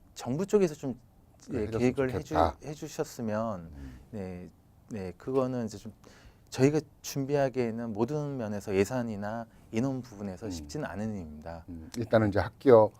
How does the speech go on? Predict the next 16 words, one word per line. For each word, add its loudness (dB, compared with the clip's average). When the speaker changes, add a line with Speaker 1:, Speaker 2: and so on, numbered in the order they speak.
Speaker 2:
급식 -4
제공으로 4
해서 4
잠재적인 4
고객을 2
확대시켜 0
나가는, -2
Speaker 1:
네네. -6
Speaker 2:
어, -12
이런 -8
부분, -8
그리고 0
매뉴얼을 6
우리가 -4
저 -12
균일화시키는, 2